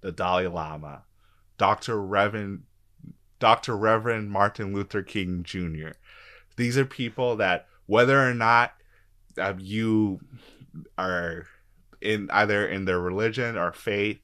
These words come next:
or believe the same things they believe, you respect them and know them as a leader. And I will also add John Maxwell into that level as far as reaching the pinnacle of leadership. I mean, he's been doing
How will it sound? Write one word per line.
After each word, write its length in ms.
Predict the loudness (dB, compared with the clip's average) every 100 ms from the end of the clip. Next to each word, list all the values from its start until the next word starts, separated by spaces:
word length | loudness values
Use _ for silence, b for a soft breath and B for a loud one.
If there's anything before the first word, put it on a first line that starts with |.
| -12
or 220 | -6 -4
believe 520 | -4 -6 -4 -4 -4
the 80 | -6
same 240 | -8 -8
things 220 | -6 -8 -6
they 140 | -6
believe, 480 | -6 -6 -6 -8 -10 b b b -10
you 240 | -4 0
respect 580 | 0 -2 -6 -6 -6 -6
them 240 | -4 -4 -6
and 240 | -6 -4
know 240 | -2 -2 -4
them 320 | -4 -6 -10 B B B
as 220 | -4 -2 -2
a 80 |
leader. 420 | -6 -8 -12 -14 -20 _ _ _ _ _ _ _ _ _ -14
And 140 | -10 2
I 100 | 4
will 120 | 4
also 380 | 2 -2 -4 -4
add 240 | 0 0 0
John 280 | 2 0 4
Maxwell 460 | 6 6 2 -8
into 260 | -8 -8 -6
that 280 | -4 -4 -6
level 300 | -8 -8 -10
as 140 | -12
far 340 | -2 2 2 0
as 160 | -6 B B B B B
reaching 320 | -8 -6 -6 -8
the 80 |
pinnacle 540 | -8 -6 -6 -6 -6 -6
of 80 | -6
leadership. 640 | -8 -8 -10 -10 -12 -14 _
I 60 | -8
mean, 260 | -6 -6 b b b b
he's 360 | _ -2 -2 -2
been 200 | -6 -4
doing 640 | -4 -2 -2 -4 -6 -10